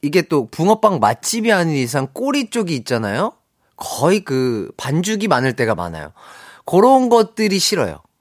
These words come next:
어, 그래서 저는 약간, 어,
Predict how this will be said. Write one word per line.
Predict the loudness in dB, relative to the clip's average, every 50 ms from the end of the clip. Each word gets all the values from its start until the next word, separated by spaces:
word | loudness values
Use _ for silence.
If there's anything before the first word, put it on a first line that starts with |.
| _
어, | _ -14 -6
그래서 | -2 -2 0 0 -2 -2
저는 | -2 -2 0 0
약간, | 0 -2 0 0 -2 -2 -2 -8 -18 -20 -20 -18 -16 -14 -14 -14 -14 -14 -14 -16 -16 -18 -20 -20 _ -16
어, | -12 -10 -8 -6 -6 -6 -6 -6 -6 -8 -8 -10